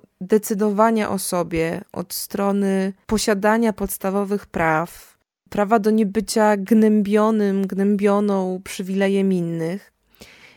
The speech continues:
I właśnie w ten sposób, idąc tym tropem, Davis pokazuje, w jaki sposób w historii Stanów Zjednoczonych rasizm splatał się z pozbawianiem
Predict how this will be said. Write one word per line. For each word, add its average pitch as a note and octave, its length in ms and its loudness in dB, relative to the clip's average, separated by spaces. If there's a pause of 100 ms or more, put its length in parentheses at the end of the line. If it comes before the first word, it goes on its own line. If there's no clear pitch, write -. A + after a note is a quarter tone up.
(220)
I - 20 -8
właśnie B3 300 -2
w - 60 -12
ten A#3+ 220 0
sposób, A3+ 760 -2 (160)
idąc A3+ 360 2
tym G#3 180 -2
tropem, G#3 480 -2
Davis G3 320 -2
pokazuje, F#3+ 720 -2
w F3+ 40 -14
jaki G3 260 -4
sposób F#3+ 640 -6
w - 80 -20
historii G#3+ 580 -2
Stanów G3 380 -4
Zjednoczonych F#3+ 920 -2 (100)
rasizm F#3+ 1000 0
splatał G3+ 800 0
się F#3+ 300 -2 (220)
z F#3 400 -4
pozbawianiem F#3 880 -2